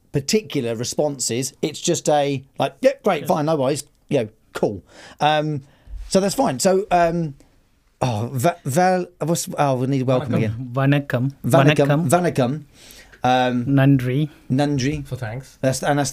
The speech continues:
Speaker 1: so nandri is thanks.
Speaker 2: Thanks.
Speaker 1: Is, right, hang on a minute. This is really gonna test you. Ready? Can you say, is it possible to say, "Cheers for your ears"? <laughs>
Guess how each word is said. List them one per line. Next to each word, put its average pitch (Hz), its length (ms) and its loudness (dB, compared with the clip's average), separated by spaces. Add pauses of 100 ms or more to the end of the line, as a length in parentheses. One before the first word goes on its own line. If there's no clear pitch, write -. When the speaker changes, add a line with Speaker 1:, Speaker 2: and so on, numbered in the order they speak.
(140)
Speaker 1:
so 147 80 2
nandri 160 440 0
is 143 100 -4
thanks. 131 320 0
Speaker 2:
Thanks. 127 360 -6 (360)
Speaker 1:
Is, 202 340 2
right, 120 180 0
hang 127 140 0
on 120 100 -2
a 117 60 -2
minute. 117 180 -4
This 135 160 -2
is 113 120 -4
really 123 160 -2
gonna 110 120 -4
test - 360 -4
you. 110 160 -2
Ready? 127 240 -4 (640)
Can 247 260 2
you 240 140 2
say, 190 280 0
is 208 200 0
it 185 100 -2
possible 151 360 0
to 127 100 -2
say, 123 440 -2 (140)
"Cheers 170 340 0
for 160 100 -2
your 147 160 0
ears"? 101 500 -4 (1300)
<laughs> - 60 -4